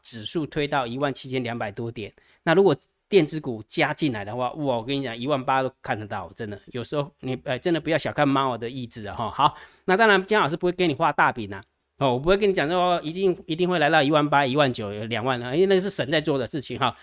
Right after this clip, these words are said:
反正我们只要贴着盘面，顺他的意思就好了。好，他要推，我们就跟着他做，推上去嘛。他要，他要，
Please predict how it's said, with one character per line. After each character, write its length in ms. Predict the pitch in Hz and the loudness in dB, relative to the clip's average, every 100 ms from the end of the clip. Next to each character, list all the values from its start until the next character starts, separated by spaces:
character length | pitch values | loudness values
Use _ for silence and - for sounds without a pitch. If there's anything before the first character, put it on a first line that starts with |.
| - _ | -20 _
反 180 | 123 127 | -2 4
正 140 | 190 | 4
我 60 | 123 | 4
们 120 | 123 | 0
只 120 | 123 | 0
要 80 | 151 | -2
贴 180 | - 165 | 0 0
着 100 | 135 | 0
盘 200 | 123 113 | -2 2
面， 240 | 147 123 - _ | 2 2 -4 _
顺 360 | - - 202 139 | -4 6 6 6
他 140 | 147 | 0
的 100 | 131 | 0
意 100 | 135 | -4
思 140 | 117 107 | -8 -10
就 160 | 113 | -10
好 100 | 101 | -10
了。 100 | 95 _ _ | -14 _ _
好， 120 | - | -14
他 160 | 107 165 | -4 2
要 80 | 185 | 4
推， 240 | 190 196 | 6 6
我 80 | 165 | 6
们 80 | 120 | 0
就 80 | 143 | -4
跟 140 | 156 | -4
着 60 | 143 | -2
他 160 | 147 | -4
做， 180 | 143 160 | -6 -8
推 160 | 156 139 | -4 -4
上 160 | 135 | -4
去 100 | 131 | -6
嘛。 160 | 117 107 _ _ _ - | -8 -10 _ _ _ -2
他 100 | 175 | 2
要， 160 | 180 180 _ | 2 0 _
他 200 | 156 175 | -2 2
要， 160 | 175 | 2